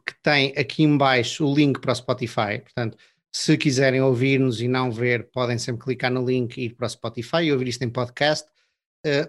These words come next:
mais tarde, eh, vamos fazer, vamos tornar isto disp-, disponível noutras plataformas, Google, et cetera, et cetera, mas isso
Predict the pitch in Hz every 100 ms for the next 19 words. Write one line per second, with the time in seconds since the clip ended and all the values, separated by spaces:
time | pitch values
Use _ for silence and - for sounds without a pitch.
0 | - 160 170 151 - 156 156 139 - 151
1 | 135 139 143 147 143 123 131 143 139 131
2 | - 139 139 139 131 135 120 - - _
3 | _ - 135 135 127 - - - - 117
4 | - - 131 127 123 127 - 123 117 -
5 | 123 120 - 160 165 156 117 113 156 147
6 | 127 117 - 113 123 123 156 147 135 127
7 | 120